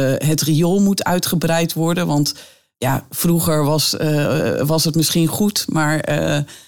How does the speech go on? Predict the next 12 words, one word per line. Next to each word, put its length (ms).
ehm, 520
tegenwoordig 720
verbruikt 440
men 160
toch 220
gewoon 400
veel 340
meer, 420
eh, 520
water. 760
Eh, 580
en 160